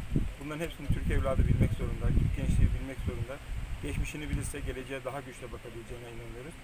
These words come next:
E, insanlarımızın bu far-, farkındalıklarını tekrar, e, mutlaka biliyorlardır ama bir kere daha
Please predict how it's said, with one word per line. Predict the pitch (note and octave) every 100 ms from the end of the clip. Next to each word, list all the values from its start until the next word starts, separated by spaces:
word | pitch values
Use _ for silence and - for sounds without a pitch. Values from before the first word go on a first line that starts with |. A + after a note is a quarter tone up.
| - - - - -
E, | - - -
insanlarımızın | D#3+ - D3 D3 D3 C#3
bu | C3+
far-, | D#3 - - -
farkındalıklarını | C3+ - C#3 C#3 - C#3 C3+ C3+ -
tekrar, | B2+ C#3+
e, | - - - - - - - - - - - - -
mutlaka | - - E3+ -
biliyorlardır | C#3 C#3 B2+ B2 E3 -
ama | B2+ D3
bir | E3
kere | E3 C#3
daha | C3+